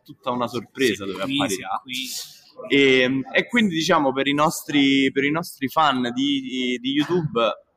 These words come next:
Speaker 1: un breve riepilogo del, di questo format, Bella Recap,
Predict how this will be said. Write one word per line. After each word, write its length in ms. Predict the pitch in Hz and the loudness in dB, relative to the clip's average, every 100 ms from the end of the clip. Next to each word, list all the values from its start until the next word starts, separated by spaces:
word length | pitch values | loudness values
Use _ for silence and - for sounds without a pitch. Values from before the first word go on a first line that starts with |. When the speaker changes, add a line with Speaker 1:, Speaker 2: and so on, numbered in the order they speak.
| _ _ - | _ _ -16
Speaker 1:
un 440 | 110 110 110 110 | -10 -8 -8 -8
breve 680 | 110 127 127 120 117 113 113 | -4 -2 0 2 2 2 0
riepilogo 640 | 113 117 - 120 107 104 | 0 -4 -4 -8 -6 -8
del, 280 | 104 101 101 98 98 98 95 _ _ _ | -8 -10 -8 -6 -4 -4 -6 _ _ _
di 260 | _ 110 113 | _ -8 -6
questo 340 | 107 127 - 147 | -4 -8 -6 0
format, 640 | 156 123 107 101 - 104 101 | 2 2 0 -4 -4 -6 -2
Bella 220 | 123 135 | 0 2
Recap, 460 | 147 147 120 - | 2 4 2 0